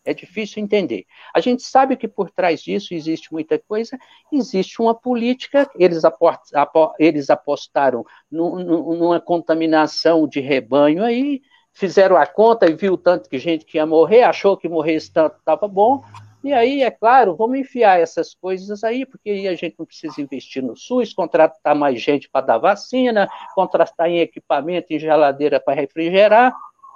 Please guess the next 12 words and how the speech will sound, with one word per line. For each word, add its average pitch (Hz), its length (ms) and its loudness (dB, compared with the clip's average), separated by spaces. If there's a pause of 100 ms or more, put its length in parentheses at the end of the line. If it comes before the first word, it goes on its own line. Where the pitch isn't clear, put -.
(720)
Mas 247 260 0
eles 269 280 4
poderiam 240 580 6
tá 202 160 2
fazendo 185 360 -2
essas 185 320 -2
loucuras 226 520 2
deles 143 540 -2
e 151 100 -2
essa 170 460 -4
necropolítica 175 1080 -2
deles 160 400 -6